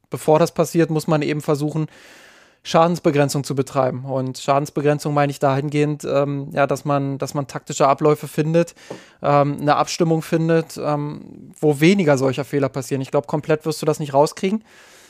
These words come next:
Ähm, aber das ist dann eben am Ende der Knackpunkt. Und, äh, wenn du drei so einfache Gegentore kassierst, ähm,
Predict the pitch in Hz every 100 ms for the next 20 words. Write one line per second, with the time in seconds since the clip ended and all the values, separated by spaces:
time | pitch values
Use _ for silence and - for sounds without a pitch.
0 | _ - 151 139 135 143 139 143 139 156
1 | 160 160 143 160 160 165 165 160 156 151
2 | 156 165 160 - 160 - 131 127 - 131
3 | 127 127 135 127 135 135 139 139 139 135
4 | 143 143 139 139 147 151 143 151 139 151
5 | 156 - 143 143 143 143